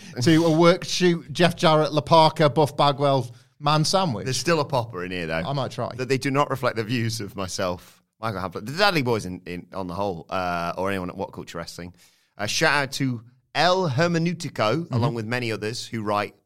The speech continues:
Speaker 2: What Culture Brought Me Here.
Speaker 1: Hey!
Speaker 2: This
Speaker 1: I
Speaker 2: was a kayfabe when kayfabe.
Speaker 1: I, I wrote that list.
Speaker 2: Yeah, and Simon Miller voiced it.
Speaker 1: That, that's, uh, like, I've, I'm just showing my cards around, like, uh, big, uh, Jeff Jarrett arrival spot. Yeah, get that in the list.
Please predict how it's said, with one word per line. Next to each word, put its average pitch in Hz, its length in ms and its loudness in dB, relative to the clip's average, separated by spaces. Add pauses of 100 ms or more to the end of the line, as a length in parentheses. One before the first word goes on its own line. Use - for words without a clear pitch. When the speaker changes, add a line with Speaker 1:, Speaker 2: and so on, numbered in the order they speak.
Speaker 2:
What 123 160 -4
Culture - 340 -12
Brought 87 240 -12
Me 76 80 -14
Here. 82 260 -10 (140)
Speaker 1:
Hey! 277 680 6
Speaker 2:
This 160 60 6
Speaker 1:
I 151 180 4
Speaker 2:
was 110 100 -12
a 104 140 -14
kayfabe 131 500 -2
when 123 140 -4
kayfabe. 123 560 -4 (180)
Speaker 1:
I, - 80 -12 (220)
I 139 100 -2
wrote 175 220 -2
that - 100 -10
list. - 300 -12
Speaker 2:
Yeah, 165 280 -6
and 123 120 -4
Simon 127 280 -2
Miller 143 180 -2
voiced 147 340 -8
it. - 240 -4 (200)
Speaker 1:
That, 113 200 -8
that's, - 300 -8
uh, 107 180 -6
like, 104 300 -12 (540)
I've, 117 180 -4 (160)
I'm 117 180 -4
just 123 140 -4
showing 131 220 2
my 113 100 -2
cards 113 320 0
around, 107 220 -6
like, 98 260 -8
uh, 104 160 -6 (300)
big, 139 180 -8
uh, 123 320 -4
Jeff 131 220 -8
Jarrett 117 340 -4
arrival 120 340 -6
spot. 110 280 -10
Yeah, 73 140 -14
get - 140 -18
that 67 80 -18
in 80 80 -18
the 80 80 -18
list. - 320 -16